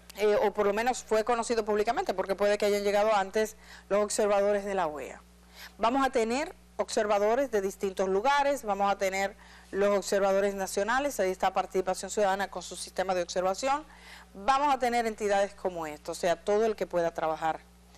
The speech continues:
También están los delegados de los partidos políticos, porque no nos olvidemos que cada partido político, y en el caso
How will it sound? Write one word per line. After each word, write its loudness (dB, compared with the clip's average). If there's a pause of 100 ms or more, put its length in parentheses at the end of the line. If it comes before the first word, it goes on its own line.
(380)
También 4
están 2
los -2
delegados 2
de 0
los -2
partidos -2
políticos, -4
porque -4
no -4
nos -4
olvidemos -2
que -4
cada 2
partido -2
político, -2
y -2
en -2
el -2
caso 0